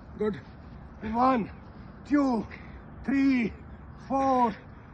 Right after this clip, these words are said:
फाइव। पीछे। गुड, शाबाश। Very good। ਓਕੇ, ਇੱਥੋਂ, ਇੱਥੇ ਲਿਆਉਣੇ ਹੱਥ। Two, one, one, one, one। ਪੂਰਾ ਉੱਪਰ, ਪੂਰਾ ਉੱਪਰ, ਉੱਪਰ ਲੈ ਕੇ ਜਾਣਾ।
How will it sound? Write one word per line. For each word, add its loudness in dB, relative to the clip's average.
फाइव। 2
पीछे। 0
गुड, -4
शाबाश। -6
Very 0
good। -8
ਓਕੇ, 2
ਇੱਥੋਂ, 2
ਇੱਥੇ -2
ਲਿਆਉਣੇ 2
ਹੱਥ। -2
Two, -2
one, -4
one, -6
one, -6
one। -8
ਪੂਰਾ 4
ਉੱਪਰ, 2
ਪੂਰਾ 2
ਉੱਪਰ, 2
ਉੱਪਰ -6
ਲੈ -6
ਕੇ -12
ਜਾਣਾ। -12